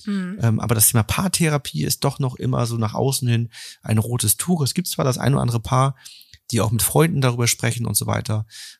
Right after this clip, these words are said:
Speaker 2: Ähm, was wir auch feststellen, ist eben, dass wenig Paare zu uns aufgrund einer Empfehlung kommen,
Speaker 1: Ja.
Speaker 2: sondern eben die Paare uns, wie ihr jetzt vielleicht auch, über den Podcast zu uns kommen, über Google und so weiter, weil da doch jeder für sich so ein bisschen eher schaut,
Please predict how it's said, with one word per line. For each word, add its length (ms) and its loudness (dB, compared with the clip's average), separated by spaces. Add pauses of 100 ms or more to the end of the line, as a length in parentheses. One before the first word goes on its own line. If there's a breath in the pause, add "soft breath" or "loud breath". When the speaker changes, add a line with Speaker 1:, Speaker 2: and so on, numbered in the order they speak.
Speaker 2:
Ähm, 520 -2
was 260 0
wir 120 0
auch 120 6
feststellen, 480 2
ist 120 -2
eben, 220 0
dass 240 0 (500 loud breath)
wenig 680 4 (320)
Paare 460 2
zu 240 2
uns 240 2
aufgrund 320 -2
einer 160 0
Empfehlung 640 4
kommen, 400 0
Speaker 1:
Ja. 160 -6 (260 loud breath)
Speaker 2:
sondern 440 4 (140)
eben 300 0
die 160 -4
Paare 340 2
uns, 300 2
wie 200 -2
ihr 200 0
jetzt 160 2
vielleicht 240 -4
auch, 300 4
über 180 0
den 80 2
Podcast 460 0
zu 100 0
uns 160 0
kommen, 300 0
über 180 -2
Google 380 -2
und 120 -4
so 120 -6
weiter, 340 -4 (380 loud breath)
weil 160 -2
da 80 -2
doch 200 -6
jeder 280 -4
für 160 -4
sich 260 0
so 80 0
ein 80 0
bisschen 300 0
eher 240 0
schaut, 400 2